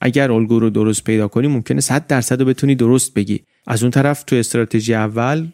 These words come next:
گفتیم اگه مثلاً اونایی که بیشترن رو بگی، فقط به اندازه‌ای که اونا بیشترن برنده خواهی شد. ها؟ یعنی امتیاز صد درصد هیچ وقت نمی‌تونی بگیری، چون بالاخره یه تعدادی از کارتا قرمزن دیگه.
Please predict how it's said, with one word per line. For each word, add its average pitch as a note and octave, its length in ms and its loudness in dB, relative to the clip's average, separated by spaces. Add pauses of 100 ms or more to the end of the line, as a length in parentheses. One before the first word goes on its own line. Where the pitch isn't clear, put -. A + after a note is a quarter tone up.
گفتیم C3+ 360 -2
اگه A#2 180 0
مثلاً A2+ 240 0
اونایی A2+ 200 0
که A#2 100 -4
بیشترن A2+ 460 0
رو A2 80 2
بگی، A#2 160 0
فقط E3 320 0
به E3+ 120 -2
اندازه‌ای D3 460 2
که F3 120 0
اونا C3+ 220 2
بیشترن B2+ 640 0
برنده G#2 380 0
خواهی G2+ 320 -6
شد. - 240 -6 (440)
ها؟ A#2+ 280 -2 (380)
یعنی B2+ 300 4
امتیاز A#2 500 0
صد A#2 320 0
درصد B2 440 0
هیچ D#3+ 180 0
وقت E3 200 -2
نمی‌تونی A2 400 0
بگیری، G#2+ 560 0 (200)
چون A#2 140 -2
بالاخره A2 380 -2
یه B2 120 2
تعدادی A#2+ 520 0
از A#2+ 320 -2
کارتا A2 340 -4
قرمزن A#2 600 0
دیگه. B2 260 -12